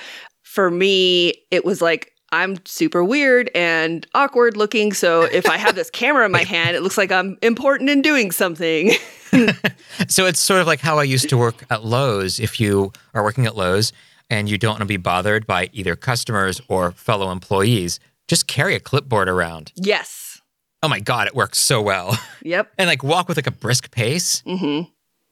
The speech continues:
Speaker 2: Kind of the same thing.
Speaker 1: I love it.
Speaker 2: I think we have six messages, and four of them are first-time callers, I believe.
Speaker 1: Oh, sick.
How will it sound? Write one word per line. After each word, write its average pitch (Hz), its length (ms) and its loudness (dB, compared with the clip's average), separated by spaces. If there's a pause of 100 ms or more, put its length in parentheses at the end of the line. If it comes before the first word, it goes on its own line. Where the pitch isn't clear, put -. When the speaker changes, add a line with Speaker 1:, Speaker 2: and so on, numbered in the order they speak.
Speaker 2:
Kind 127 140 0
of - 40 -4
the 101 60 -6
same 85 220 -6
thing. 85 260 -8 (420)
Speaker 1:
I 175 40 -4
love 156 240 -2
it. - 340 -8
Speaker 2:
I 139 60 0
think 170 100 2
we 196 60 2
have 147 80 -2
six - 280 -2
messages, 131 600 0
and 117 360 -4
four - 540 -2
of 90 160 -4
them 87 160 -4
are 87 80 -4
first-time 113 480 -2
callers, 123 420 -2
I 87 80 -4
believe. 82 400 -8
Speaker 1:
Oh, 185 220 -4
sick. - 480 -6